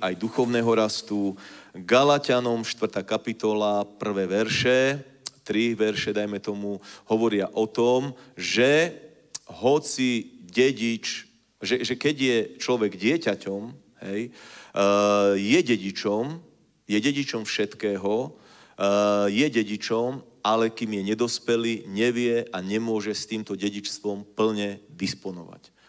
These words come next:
Vie brať z neho nejaký užitok, ale plne nedisponuje s dedičstvom. Hej. Eh, má rôznych tutorov, rôznych právnych, eh, zástupcov, eh,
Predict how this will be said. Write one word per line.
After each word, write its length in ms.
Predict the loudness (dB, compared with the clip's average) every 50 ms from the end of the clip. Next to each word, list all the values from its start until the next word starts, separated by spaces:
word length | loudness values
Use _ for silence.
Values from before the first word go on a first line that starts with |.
| _ 2
Vie 160 | 2 2 4
brať 300 | 4 0 -2 -2 -2 -8
z 20 | -8
neho 80 | -8 -6
nejaký 320 | -6 -6 -6 -6 -8 -8 -8
užitok, 480 | -6 -6 -6 -6 -4 -4 -6 -6 -6 -8 -6
ale 260 | -6 -4 -4 -4 -6 -8 -10 2
plne 480 | 4 4 4 6 4 0 0 0 -2 -4 -8 -16 -20 _
nedisponuje 1040 | -10 -4 0 0 0 0 0 -4 -4 -6 -4 -4 -4 -2 -2 -2 -2 -2 -2 -4 -10
s 160 | -16 -14 -6
dedičstvom. 600 | -4 -4 -4 -4 -6 -10 -10 -12 -12 -16 -18 -18 -18 -20 _ _ _ _
Hej. 320 | -14 -10 -8 -8 -8 -10
Eh, 840 | -14 -18 -18 -18 -18 -18 -16 -6 0 2 4 6 6 6 6 4 4 2
má 240 | 4 4 4 4
rôznych 480 | 4 2 2 0 0 -4 -6 -6 -6 -2
tutorov, 720 | -2 -2 0 2 0 0 2 4 4 2 2 2 0 0
rôznych 400 | 0 -2 -2 -4 -6 -10 -10 -6
právnych, 480 | -4 -2 -2 -2 -2 -4 -8 -10 -10 -12
eh, 400 | -12 -16 -14 -10 -8 -8 -8 -4
zástupcov, 960 | -2 0 0 0 -2 -4 -10 -12 -14 -12 -8 -2 0 2 2 2 2 0 0 -4
eh, 400 | -10 -20 -20 -20 -18 -6 -2